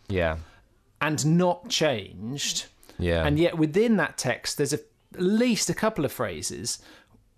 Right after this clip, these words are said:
Speaker 2: where it's not altogether clear what Edward Mote is getting at.
Speaker 1: No. I mean, we talked about this right back in the beginning of the very first podcast we did,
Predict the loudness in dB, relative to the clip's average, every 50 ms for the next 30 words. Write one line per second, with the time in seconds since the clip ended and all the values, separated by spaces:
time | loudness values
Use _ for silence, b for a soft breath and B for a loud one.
0 | _ _ -6 -2 0 0 0 0 -2 -2 -2 -2 0 0 0 0 -2 -2 0 2
1 | 4 4 4 2 0 0 -2 -2 -2 0 -2 -4 -4 -2 -2 0 0 -2 -2 -2
2 | 0 0 0 0 -2 -6 _ _ _ _ _ _ _ -4 -4 -2 -2 -2 -2 0
3 | 0 0 0 -2 -4 -4 -4 -4 -2 -4 -8 -8 -8 -10 -12 -10 -8 -8 -8 -8
4 | -10 _ _ _ _ _ -4 -2 0 0 0 0 -2 -4 -6 -10 _ _ _ _
5 | _ _ _ _ _ _ _ _ _ _ _ _ _ 0 2 2 2 0 -2 -6
6 | _ 0 0 0 2 2 0 -2 0 0 0 0 0 -2 -4 -8 -10 -10 -10 -8
7 | -6 -2 2 4 4 4 4 2 0 0 0 0 -2 -2 -2 0 0 0 0 0
8 | 0 0 0 0 0 -2 -2 -4 -10 -14 -12 -8 -2 2 2 2 2 2 0 -2
9 | -4 -2 -2 -2 -4 -2 -2 -2 -2 -2 -2 -4 -6 -4 -4 -4 -4 -6 -8 -14